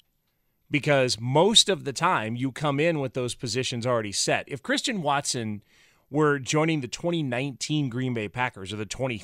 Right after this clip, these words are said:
fifteen Green Bay Packers, it wouldn't matter at all. This wouldn't be a topic of conversation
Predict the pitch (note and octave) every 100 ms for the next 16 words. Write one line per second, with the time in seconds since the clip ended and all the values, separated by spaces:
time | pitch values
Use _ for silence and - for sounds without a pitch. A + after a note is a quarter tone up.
0 | - - F#3 - D3 B2 A2 A#2 A#2+ G#2+
1 | G2 B2 C3 F2+ G2+ - _ _ _ _
2 | - D#3+ F3+ D3 E3 A#2 G2 G#2+ F#3+ G2
3 | G#2 A#2+ D#3 B2+ A2+ G#2 B2 A2 G2+ -
4 | A2+ G#2+ G#2 A2+ G#2 A2